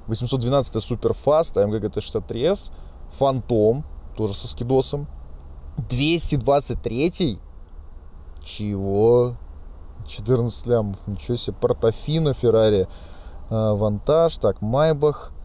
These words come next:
Урус двадцатку уже стоит, так, Кадиллак Лимузин. <laughs> Такое, блядь, двадцать пять он изначально стоит. Макларен П один, Кенигсегг Регера сорок пять. Широн пятьдесят.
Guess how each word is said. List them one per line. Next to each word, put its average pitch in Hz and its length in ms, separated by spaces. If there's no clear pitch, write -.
Урус 139 380
двадцатку 120 600
уже 107 140
стоит, 104 300
так, - 240
Кадиллак 117 440
Лимузин. 117 680
<laughs> 180 360
Такое, 117 460
блядь, 95 200
двадцать 120 320
пять 131 220
он 117 120
изначально 113 340
стоит. 113 220
Макларен 131 400
П 127 200
один, 139 420
Кенигсегг 131 400
Регера 127 400
сорок 123 300
пять. 98 360
Широн 160 560
пятьдесят. 107 560